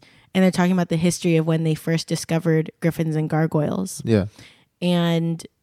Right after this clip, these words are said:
Speaker 1: it takes a dark turn because there's this person called the Gargoyle King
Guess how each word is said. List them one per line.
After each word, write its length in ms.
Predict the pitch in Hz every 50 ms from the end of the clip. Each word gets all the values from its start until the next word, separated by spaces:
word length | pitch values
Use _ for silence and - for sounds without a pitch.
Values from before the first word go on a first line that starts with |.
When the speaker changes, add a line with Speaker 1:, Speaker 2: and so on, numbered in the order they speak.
| _ _ _ _ _ _ -
Speaker 1:
it 160 | 202 196 240
takes 220 | - 202 185 - -
a 60 | 202
dark 300 | 180 165 160 165 160 -
turn 380 | - - 175 175 170 160 156
because 500 | 156 165 - - 170 165 160 160 160 180 285 - _ _ _ _ _
there's 260 | - 185 180 180 170
this 180 | 170 180 170 -
person 340 | - - 175 165 - 180 165
called 200 | - 175 160 165
the 60 | 160
Gargoyle 540 | 160 - 151 156 165 160 175 175 180 180 190
King 500 | - - 208 202 208 208 214 214 214